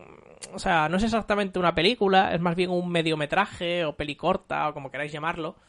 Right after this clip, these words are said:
basado en la leyenda del hombre lobo, que, mm, adaptada al universo de Marvel, ¿vale? Eh, y la verdad es que, mm, tiene una gran calidad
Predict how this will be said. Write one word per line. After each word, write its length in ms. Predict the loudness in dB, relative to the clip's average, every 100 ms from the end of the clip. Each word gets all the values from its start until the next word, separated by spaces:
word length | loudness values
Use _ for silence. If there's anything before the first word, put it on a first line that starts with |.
| _ _ _ _ -12
basado 480 | -2 2 2 2 2
en 80 | 4
la 80 |
leyenda 380 | 2 0 -6 -6
del 120 | -6
hombre 320 | -8 -8 -8 -6
lobo, 380 | -6 -8 -12 _ _ _ _ _ _ _ _ -4 -4 -6 -6
que, 960 | -2 0 0 -2 -2 -4 -4 -8 -10
mm, 340 | -14 -18 -14 -8
adaptada 600 | -8 -2 2 4 4 2
al 100 | -2
universo 360 | -4 -6 -6
de 60 | -2
Marvel, 340 | 0 0 -2
¿vale? 260 | -6 -8 -8 _ _ _ _ _ _ _ _ -20 -20 -20 -20 -20 -8
Eh, 640 | 0 4 6 6 4 2 2
y 100 | 4
la 100 | 4
verdad 160 | 4
es 80 | 2
que, 760 | 4 6 8 8 6 4 2 0
mm, 1200 | -4 -8 -10 -18 -20 -20 -20 _ _ _ _ -10
tiene 180 | 2 4
una 200 | 6 6
gran 240 | 4 4 6
calidad 480 | 6 6 2 0